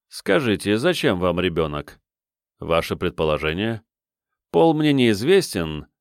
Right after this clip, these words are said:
Если мальчик, то вы планируете уничтожить семью его отца, посадить ребёнка на место главой и править тем, что у них есть. Если семья богатая, то есть причина так рисковать. Если девочка, то примерно то же самое,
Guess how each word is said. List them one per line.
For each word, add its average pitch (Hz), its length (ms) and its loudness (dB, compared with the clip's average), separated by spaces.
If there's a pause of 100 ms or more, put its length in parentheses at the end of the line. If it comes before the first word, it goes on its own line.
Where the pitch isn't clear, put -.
(160)
Если 147 380 2
мальчик, 175 440 0
то 120 140 2
вы 139 100 4
планируете 143 640 0
уничтожить 113 600 0
семью 107 320 -2
его 92 300 2
отца, 143 460 0 (340)
посадить 165 440 0
ребёнка 110 460 2
на 95 120 0
место 95 320 -2
главой 120 600 0 (180)
и 180 160 -4
править 160 560 2
тем, 143 220 2
что 98 220 -2
у 92 60 0
них 98 220 -2
есть. 73 440 -8 (520)
Если 127 380 2
семья 107 320 0
богатая, 139 680 2 (240)
то 175 120 0
есть 175 280 4
причина 127 480 0
так 85 220 -2
рисковать. 82 580 -4 (600)
Если 139 380 2
девочка, 180 480 2
то 170 160 0
примерно 123 480 2
то 104 160 2
же 139 100 4
самое, 170 540 0